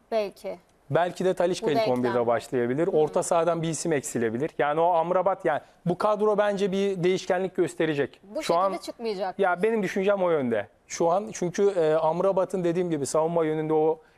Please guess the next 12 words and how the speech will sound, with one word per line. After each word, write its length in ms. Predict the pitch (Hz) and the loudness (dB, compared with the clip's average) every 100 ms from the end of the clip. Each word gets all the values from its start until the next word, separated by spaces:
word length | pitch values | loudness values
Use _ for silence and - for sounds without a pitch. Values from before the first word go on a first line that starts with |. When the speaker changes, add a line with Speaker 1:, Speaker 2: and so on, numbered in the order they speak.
| - | -6
Speaker 2:
eksikleri, 520 | 131 - 151 165 160 | -4 -6 -4 -4 -4
sıkıntı 340 | - 151 135 | -6 -8 -2
yaratabilir. 540 | 160 151 156 147 147 151 _ _ _ _ | 0 0 -2 -2 -4 -6 _ _ _ _
Orta 320 | 143 156 202 | 2 2 2
alana 320 | 196 185 185 | 2 2 2
baktığımızda 560 | 185 175 - 180 165 180 | 0 0 -2 -2 0 0
Fred, 300 | 175 170 180 | 0 0 0
Szymański, 560 | - 175 175 175 - 170 | -2 -2 0 -2 0 0
Amrabat 400 | 165 180 170 - | 2 0 0 -4
üçlüsü 500 | - 151 - 185 180 - | -10 -8 0 0 0 0
olur 260 | 147 190 | 2 2
mu? 220 | 160 110 | 2 -2